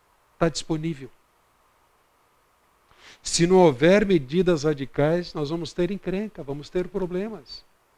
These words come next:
Porque a pornografia, ela revela desejos impuros abrigados no coração pecaminoso.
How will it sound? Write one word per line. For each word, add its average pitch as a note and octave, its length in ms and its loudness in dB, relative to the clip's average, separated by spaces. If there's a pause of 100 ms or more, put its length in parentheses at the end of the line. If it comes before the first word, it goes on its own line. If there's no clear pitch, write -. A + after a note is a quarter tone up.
(1300)
Porque D#3 220 0
a G3+ 60 4
pornografia, G3 1040 2 (100)
ela F#3 300 4
revela B2 840 -2 (640)
desejos E3+ 920 4
impuros F3+ 920 -4 (640)
abrigados D3 960 0 (440)
no C3+ 160 -4
coração D3 680 0 (1500)
pecaminoso. D#3+ 1300 0